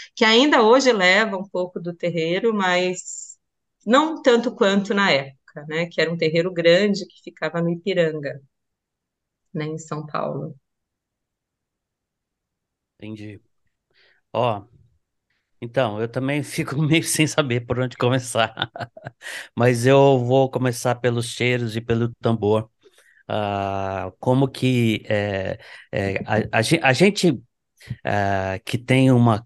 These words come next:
Speaker 2: uma, uma, uma formação acadêmica, a gente tem uma racionalidade muito forte, né? Então, ainda que, por exemplo, a gente fale sobre psicanálise, que não tem uma ligação, assim,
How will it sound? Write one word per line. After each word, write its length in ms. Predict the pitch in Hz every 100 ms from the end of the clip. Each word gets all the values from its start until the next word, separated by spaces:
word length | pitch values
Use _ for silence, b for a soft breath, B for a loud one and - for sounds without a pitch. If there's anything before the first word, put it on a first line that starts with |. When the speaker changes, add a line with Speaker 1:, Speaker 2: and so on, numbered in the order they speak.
| -
Speaker 2:
uma, 220 | 107 104
uma, 280 | 127 110 117
uma 160 | 104 107
formação 840 | - 113 107 - - 107 104 98
acadêmica, 1000 | 98 - 92 110 131 123 95 - 90 90 B B B -
a 80 | 127
gente 260 | 180 180
tem 220 | 175 175
uma 120 | 208 156
racionalidade 760 | 143 - 131 117 110 101 98
muito 200 | 95 101
forte, 480 | - 95 87 - -
né? 240 | 92 113 - b b b _
Então, 380 | 113 113 98 92 B -
ainda 360 | 123 190 214
que, 180 | - 180
por 180 | 175 160
exemplo, 720 | 135 139 123 120 110 101 90
a 120 | 107
gente 880 | 104 127 117 - 113 110 101 101 98
fale 360 | 92 - 110 107
sobre 260 | - 101 95
psicanálise, 1120 | - - 113 110 92 98 123 110 92 90 92 B B -
que 60 |
não 120 | 190 170
tem 180 | 175
uma 120 | 160 131
ligação, 640 | 117 110 - 113 104 98
assim, 420 | 92 - 104 92